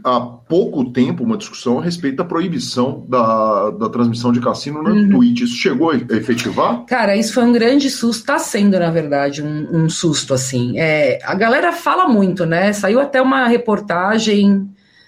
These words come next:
Speaker 2: sobre isso. Eu, eu fico um pouco chateada quando sai coisas, é, sobre informações tão importantes, assim, é,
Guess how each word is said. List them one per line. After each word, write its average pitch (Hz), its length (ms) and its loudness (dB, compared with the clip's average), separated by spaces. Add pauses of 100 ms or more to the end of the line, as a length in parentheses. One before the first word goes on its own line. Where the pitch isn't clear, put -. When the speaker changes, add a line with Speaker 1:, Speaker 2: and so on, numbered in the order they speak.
Speaker 2:
sobre 185 400 0
isso. 208 760 2 (380)
Eu, 214 480 2
eu 208 120 4
fico 262 240 2
um 277 80 2
pouco 294 200 0
chateada 233 560 0
quando 208 220 2
sai 202 300 -2
coisas, 196 500 0
é, 180 340 2
sobre 202 400 2
informações 202 560 2
tão 247 120 0
importantes, 247 680 2
assim, 240 600 2
é, 208 500 2